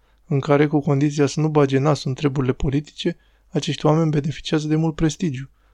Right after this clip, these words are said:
o cantitate considerabilă de libertate și mulți bani. Acesta este un fapt foarte interesant despre noul regim sovietic și cred că ceea ce vom vedea este un popor, în ansamblu, cu foarte puțină libertate,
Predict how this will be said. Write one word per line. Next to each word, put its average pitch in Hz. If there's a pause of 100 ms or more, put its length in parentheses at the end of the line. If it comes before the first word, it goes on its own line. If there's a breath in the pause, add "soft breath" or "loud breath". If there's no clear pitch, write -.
(120)
o 156
cantitate 139
considerabilă 139
de 135
libertate 143
și 151
mulți 156
bani. 127 (600)
Acesta 143
este 156
un 143
fapt 151
foarte 185
interesant 135
despre 135
noul 139
regim 131
sovietic 139 (420)
și -
cred 170
că 156
ceea 160
ce 156
vom 143
vedea 135
este 151
un 135
popor, -
în 143
ansamblu, 135
cu 139
foarte 156
puțină 143
libertate, 135